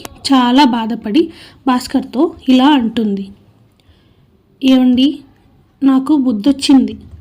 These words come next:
మా అమ్మా నాన్నలానే అత్తా మావయ్య కూడా అని తెలుసుకున్నాను. అత్తయ్య మావయ్యలని ఇక్కడే నేను చూసుకుంటాను."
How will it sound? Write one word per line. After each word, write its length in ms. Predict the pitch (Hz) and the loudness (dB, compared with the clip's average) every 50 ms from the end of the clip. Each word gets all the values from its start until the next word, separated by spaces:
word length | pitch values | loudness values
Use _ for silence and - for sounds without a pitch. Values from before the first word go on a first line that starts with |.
| - _ _ - - - - - _ - - | -20 _ _ -20 -20 -20 -20 -20 _ -2 0
మా 140 | 269 269 262 | 2 2 4
అమ్మా 300 | 247 240 240 247 277 294 | 4 4 4 4 6 6
నాన్నలానే 720 | 311 311 302 285 269 277 285 285 277 262 262 247 262 277 311 | 6 4 6 6 6 6 4 4 2 2 2 2 2 2 2
అత్తా 380 | 285 262 - - - 262 269 | 0 -2 -6 -4 0 2 4
మావయ్య 420 | 269 262 262 247 240 247 240 247 269 | 6 6 4 4 2 -2 -2 -2 -2
కూడా 320 | 262 254 247 233 247 262 | -2 -2 -2 0 0 0
అని 160 | 247 240 285 | 2 2 2
తెలుసుకున్నాను. 800 | 277 294 262 233 226 - 285 - 302 254 247 220 202 202 202 202 - - _ _ _ _ _ _ _ _ _ _ _ _ _ _ _ _ _ _ _ _ - | 2 2 0 -2 -2 -4 -2 0 2 2 2 0 -2 -6 -10 -14 -18 -20 _ _ _ _ _ _ _ _ _ _ _ _ _ _ _ _ _ _ _ _ -8
అత్తయ్య 420 | 269 262 269 - 294 285 294 311 330 | -8 -8 -2 2 4 6 6 6 6
మావయ్యలని 800 | 311 302 277 262 254 262 262 269 262 254 247 240 262 330 330 - - - _ _ _ _ _ - | 6 6 4 4 4 4 6 6 4 4 4 2 2 2 2 -2 -8 -18 _ _ _ _ _ -14
ఇక్కడే 340 | 262 - - 294 277 302 330 | -10 0 2 4 6 6 6
నేను 240 | 330 311 262 269 269 269 277 | 6 6 6 4 4 4 2
చూసుకుంటాను." 680 | 247 - - - 262 254 240 226 226 208 202 202 | 0 0 0 0 2 2 2 0 -2 -6 -8 -10